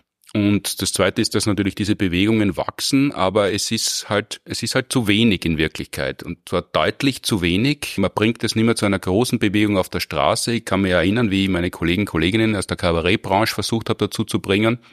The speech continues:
sie da zu beteiligen an dieser Solidaritätsaktion. Und dann war nicht der Hauptgrund derer, die nicht gekommen sind, dass sie keine Zeit gehabt haben. Das hat's auch gegeben. Da waren Leute, die wären gern gekommen, äh, waren aber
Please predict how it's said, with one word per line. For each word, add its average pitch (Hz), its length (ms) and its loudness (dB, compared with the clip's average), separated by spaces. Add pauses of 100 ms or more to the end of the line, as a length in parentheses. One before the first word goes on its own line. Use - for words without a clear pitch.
(140)
sie - 160 0
da 85 200 0 (480)
zu 120 100 0
beteiligen 113 520 2
an 120 100 0
dieser 113 180 -4
Solidaritätsaktion. 104 1200 0 (520)
Und 120 220 -2
dann 95 320 0
war 92 140 4
nicht 107 220 0
der - 140 0
Hauptgrund 117 840 0 (180)
derer, 98 280 4
die 107 120 -2
nicht 101 220 0
gekommen 104 460 0
sind, 107 200 2
dass 95 120 -2
sie - 80 -6
keine 92 180 -2
Zeit - 300 -2
gehabt - 260 -2
haben. 131 260 2
Das - 220 -6
hat's - 160 -2
auch - 220 2
gegeben. 127 380 0
Da 92 100 0
waren 87 160 2
Leute, 82 400 0 (340)
die 87 100 0
wären 92 220 2
gern 123 180 2
gekommen, 123 580 0
äh, 87 220 -2
waren 85 180 0
aber 80 260 -2